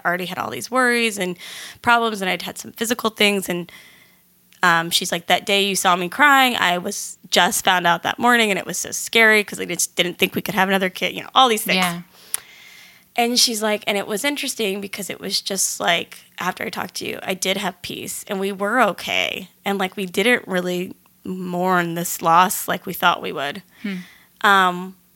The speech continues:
Speaker 1: and to know I, I had a small role in that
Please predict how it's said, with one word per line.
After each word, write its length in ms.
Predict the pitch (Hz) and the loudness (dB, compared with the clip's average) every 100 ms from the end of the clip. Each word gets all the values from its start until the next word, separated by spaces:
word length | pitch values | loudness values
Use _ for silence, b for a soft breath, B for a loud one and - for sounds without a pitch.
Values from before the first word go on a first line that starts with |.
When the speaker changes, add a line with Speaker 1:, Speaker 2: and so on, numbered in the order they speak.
| _ _ - | _ _ -2
Speaker 1:
and 320 | 233 220 220 | 0 0 -2
to 280 | - - 233 | -6 -6 -2
know 260 | 202 180 220 | 4 6 6
I, 260 | 214 - - _ _ - | 4 0 -10 _ _ -4
I 160 | - 180 | 0 0
had 200 | 180 180 | 0 -2
a 40 | |
small 600 | 175 - - 190 170 185 | -2 -6 -6 -2 0 0
role 260 | 190 - 185 | -2 -4 -2
in 100 | 214 | -2
that 300 | 247 277 311 | 0 0 -2